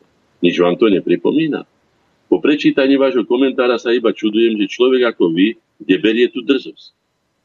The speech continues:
Vy si dovolíte napísať podobný komentár, keď viem, ako ste sa zachovali k môjmu manželovi a ku Koreňom, tak súhlasím s vami. Vytratil sa zmysel pre ľudské a kresťanské hodnoty. Na, e, a na čo vaše, a čo vaše, e,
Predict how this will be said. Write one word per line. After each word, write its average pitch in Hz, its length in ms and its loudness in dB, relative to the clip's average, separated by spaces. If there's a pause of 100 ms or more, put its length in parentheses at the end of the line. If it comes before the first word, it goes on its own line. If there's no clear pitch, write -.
(140)
Vy 95 160 2
si 110 160 -2
dovolíte 143 400 2
napísať 113 560 -4
podobný 135 400 2
komentár, 107 640 -2
keď 95 240 -4
viem, 104 300 2 (100)
ako 107 240 -4
ste - 160 -10
sa 107 160 -4
zachovali 104 560 0
k 101 80 -4
môjmu 98 160 0
manželovi 90 560 0
a 87 80 -4
ku - 160 -20
Koreňom, 85 480 -2 (480)
tak - 160 -2
súhlasím 135 480 0
s 95 160 -4
vami. 87 240 -2 (240)
Vytratil 123 400 2
sa 117 160 -2
zmysel 98 400 -2
pre 90 160 0
ľudské 95 320 0
a 78 80 -2
kresťanské 85 560 -2
hodnoty. 73 320 -4 (560)
Na, 104 160 2
e, 98 240 0 (720)
a 85 80 2
na - 80 2
čo - 160 -4 (240)
vaše, 110 320 -2
a 113 80 -4
čo 123 160 2
vaše, 117 240 0
e, 104 80 2